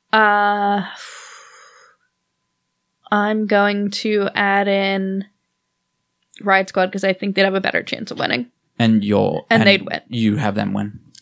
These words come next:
Speaker 1: Yeah.
Speaker 2: I think that's more along the lines of what I want to happen. I think that we're coming out of WrestleMania with
Speaker 1: The Fatal
Speaker 2: Ba-
Speaker 1: Three-Way.
Speaker 2: Uh, we might still get a Fatal Four-Way or a Fatal Three-Way, one or the other, but I think Bayley and Sasha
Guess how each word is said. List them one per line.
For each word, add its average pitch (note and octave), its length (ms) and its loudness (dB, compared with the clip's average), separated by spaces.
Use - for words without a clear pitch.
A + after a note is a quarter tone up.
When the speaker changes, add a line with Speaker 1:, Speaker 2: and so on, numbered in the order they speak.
Speaker 1:
Yeah. - 80 -10
Speaker 2:
I D#4+ 40 2
think D4 240 2
that's A3 200 4
more G#3 200 8
along F#3 280 4
the D#3+ 80 6
lines E3+ 240 4
of C#3+ 100 -8
what D3 120 2
I C3+ 140 4
want D#3+ 460 -2
to - 80 -4
happen. A2+ 460 0
I A#2 140 4
think A#2+ 360 -2
that A2+ 180 2
we're A2 320 0
coming C3 300 2
out A#2+ 180 4
of A2+ 80 -6
WrestleMania G#2+ 560 2
with G2+ 220 0
Speaker 1:
The C4 120 2
Fatal A3+ 260 6
Speaker 2:
Ba- A3+ 60 4
Speaker 1:
Three-Way. G3 440 0
Speaker 2:
Uh, D3+ 220 6
we F3+ 100 2
might G#3 280 2
still F#3 220 2
get E3 140 4
a D3+ 40 4
Fatal D3+ 240 4
Four-Way D#3+ 520 4
or D#3+ 260 6
a D3+ 60 4
Fatal D#3 220 2
Three-Way, D3+ 460 2
one B2+ 220 2
or C3 80 2
the A#2+ 100 4
other, B2+ 220 4
but A#2+ 200 2
I A2 120 2
think A2 260 -4
Bayley G#2 300 0
and A2+ 100 -8
Sasha G#2+ 540 -4